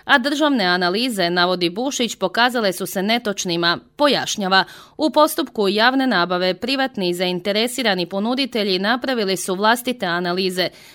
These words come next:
gdje se primjerice pokazalo da je udio klora i nekih drugih elemenata trostruko veći.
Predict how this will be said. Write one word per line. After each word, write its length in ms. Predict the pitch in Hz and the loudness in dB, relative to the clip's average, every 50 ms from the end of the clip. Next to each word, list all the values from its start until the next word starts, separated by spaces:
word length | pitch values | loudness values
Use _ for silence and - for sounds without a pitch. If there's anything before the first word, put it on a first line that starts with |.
| - _ | -14 _
gdje 180 | 262 254 311 330 | -2 0 0 2
se 140 | - 302 262 | 0 -2 -4
primjerice 560 | - 233 254 262 254 240 233 226 - 214 202 | -2 -2 0 0 0 0 -2 -2 -2 -4 -4
pokazalo 640 | - 190 180 - 202 190 185 185 208 247 254 240 208 | -4 -4 -4 0 2 2 2 2 2 0 0 0 0
da 100 | 185 175 | 0 0
je 180 | 180 180 175 - | 0 0 0 -2
udio 400 | - 262 285 262 226 208 175 175 | -2 -4 -2 0 0 0 0 0
klora 520 | 170 - 254 269 262 226 202 185 175 180 180 - - | -2 -2 -2 0 2 2 4 6 6 4 4 2 -4
i 100 | 214 208 | -4 -2
nekih 340 | 202 196 190 185 190 180 196 | -2 -2 -2 -4 -6 -6 -4
drugih 360 | 185 202 233 247 247 247 196 | -2 -2 0 0 0 0 0
elemenata 720 | 190 175 170 175 180 214 247 269 262 254 254 - 208 190 185 - - - | 0 -2 -2 -2 0 0 2 2 0 0 2 2 4 4 4 2 0 -2
trostruko 560 | - 302 285 277 - - 220 196 175 190 185 | 0 2 2 2 0 -2 -8 -6 -4 -4 -2
veći. 460 | 175 185 185 175 175 - 196 180 170 | -2 0 -2 -2 -2 -4 -4 -4 -6